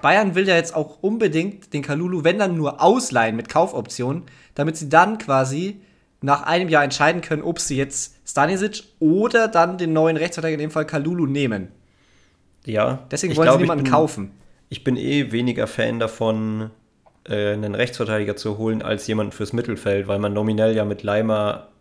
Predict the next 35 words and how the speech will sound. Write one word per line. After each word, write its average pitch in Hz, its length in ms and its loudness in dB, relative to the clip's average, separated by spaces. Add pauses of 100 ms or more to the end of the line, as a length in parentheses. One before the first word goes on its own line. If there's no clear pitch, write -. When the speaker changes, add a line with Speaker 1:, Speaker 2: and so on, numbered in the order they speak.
Speaker 2:
rechts 113 320 -4
sogar 107 240 0
noch 104 120 -4
jemand 101 260 -4
hat 113 260 -10
und 156 200 -2
man 110 120 0
hat 113 160 0
ja 113 60 -2
auch 117 140 -2
noch 113 120 -8
die - 100 -10
Kaderleiche 107 600 -2
Bunassar 110 540 0
für 110 180 -4
irgendwelche 107 420 -4
unwichtigen 107 480 -6
Bundesligaspielen. 107 760 -8 (1120)
Speaker 1:
Boah, 113 360 -4 (180)
weiß 113 200 -6
ich 110 60 -8
nicht, 107 320 -12
ob 117 80 -12
man 113 120 -8
den 110 120 -6
da 110 100 -4
wirklich 107 220 -8
auspacken 107 420 -10
kann. 107 260 -12 (340)
Das 123 200 -6
macht 135 220 -2
mir 139 60 -4
zu 147 140 -6
viel 131 100 -6
Sorgen. 123 440 -4